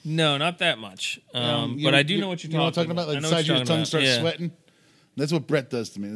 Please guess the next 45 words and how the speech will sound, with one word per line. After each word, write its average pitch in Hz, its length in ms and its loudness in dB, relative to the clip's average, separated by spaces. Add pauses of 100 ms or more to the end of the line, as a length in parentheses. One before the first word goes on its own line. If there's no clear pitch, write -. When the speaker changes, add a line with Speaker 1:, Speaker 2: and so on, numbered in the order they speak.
Speaker 2:
The 117 60 -4
size 139 200 -2
of 135 80 -2
my 123 60 0
tongue 123 240 -4
starts 104 240 -6
Speaker 1:
So 156 40 -2
this 196 200 0
Speaker 2:
sweating 208 60 -4
Speaker 1:
is 175 40 0
Speaker 2:
when 170 60 4
I - 20 6
Speaker 1:
a 135 60 6
Speaker 2:
smell 98 80 -2
Brett. 101 320 -10
Speaker 1:
barrel 180 480 0
fermented. 127 600 -2
Let 135 80 -10
me 143 80 -10
go 135 120 -10
to 123 40 -8
the 147 120 -4
Speaker 2:
Yeah, 151 80 4
I 156 100 4
Speaker 1:
bottle 175 80 -4
Speaker 2:
could 233 80 -6
Speaker 1:
here. - 80 -8
Speaker 2:
smell 254 320 0
a 240 60 -4
little 175 200 -2
bit 143 160 -4
of 123 140 -8
the 117 60 -14
barrel. 113 340 -10
Speaker 1:
This 131 100 -10
is 120 80 -16
a 127 40 -18
barrel 170 320 -2
Speaker 2:
It 156 100 -6
smells 170 160 -4
like 165 80 4
Speaker 1:
fermented 165 240 4
Speaker 2:
a - 20 2
barrel. 143 100 0
Speaker 1:
Saison. 117 840 -2